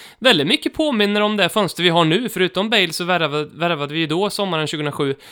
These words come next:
Darren Bent, Yunus Kabul, Kevin Prince Boateng, Adel Taarabt och Danny Rose. Riktigt par fina namn till, till samlingen. Eh, för att ge er en liten inblick i hur länge sedan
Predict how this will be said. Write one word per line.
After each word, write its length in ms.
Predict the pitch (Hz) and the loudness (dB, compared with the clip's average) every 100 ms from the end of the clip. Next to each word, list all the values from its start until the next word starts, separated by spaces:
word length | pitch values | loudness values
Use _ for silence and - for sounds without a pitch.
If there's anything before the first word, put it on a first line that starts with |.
| - - | -20 -6
Darren 400 | 139 151 160 143 | 0 2 2 0
Bent, 360 | 170 202 185 - | 2 0 -4 -4
Yunus 300 | 180 180 - | -2 -2 -2
Kabul, 500 | 185 170 151 139 131 | -2 0 0 -2 -4
Kevin 280 | - 147 147 | -4 -2 -2
Prince 280 | 156 143 - | -4 -6 -4
Boateng, 520 | 151 151 160 139 135 | -4 -2 -2 0 0
Adel 280 | 139 135 139 | -2 -2 -6
Taarabt 440 | - 151 131 - | -4 -2 -2 -4
och 120 | 123 139 | -12 -4
Danny 320 | 139 135 135 | 0 0 0
Rose. 680 | 135 185 233 104 - - - | 2 2 2 -2 -4 -4 -6
Riktigt 580 | - 160 233 - - 208 | -8 -4 -4 -4 -14 -4
par 140 | 226 | -2
fina 280 | 185 208 170 | 0 0 0
namn 320 | 156 151 123 | 0 0 -2
till, 300 | - 139 131 | -6 -10 -10
till 140 | - 143 | -12 -8
samlingen. 460 | 160 143 120 82 127 - - - - - | -6 -6 -8 -16 -18 -16 -14 -14 -16 -4
Eh, 240 | - 147 | 2 2
för 100 | - | 4
att 80 | 220 | 4
ge 220 | 214 294 | 6 6
er 60 | 311 | 4
en 100 | 240 | 2
liten 220 | 226 226 | -2 0
inblick 400 | 233 202 165 170 | 2 2 0 -2
i 480 | 170 165 165 - 85 | 0 0 0 -2 -4
hur 80 | 175 | 2
länge 320 | 214 190 147 | 2 2 2
sedan 360 | 170 214 208 | 2 0 0